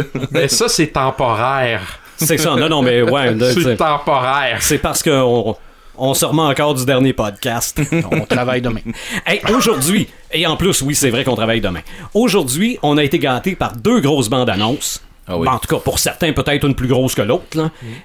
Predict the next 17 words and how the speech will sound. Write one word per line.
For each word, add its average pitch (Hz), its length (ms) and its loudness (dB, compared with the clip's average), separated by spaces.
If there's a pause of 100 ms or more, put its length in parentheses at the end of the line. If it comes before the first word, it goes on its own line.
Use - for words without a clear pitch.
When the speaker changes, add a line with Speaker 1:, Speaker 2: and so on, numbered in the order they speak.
Speaker 2:
Euh, 120 180 0
la 139 220 2
première, 147 680 2 (500)
Logan, 151 800 2 (640)
euh, 117 680 -2 (100)
ça, - 720 -2
ça 127 300 -2
lance 160 340 2
un 123 120 2
message, 110 600 -2
cette 104 180 -4
bande 113 240 -4
annonce-là. 110 640 -2 (320)
C'est - 380 0
pas 170 180 0
un 131 140 2
film 160 460 2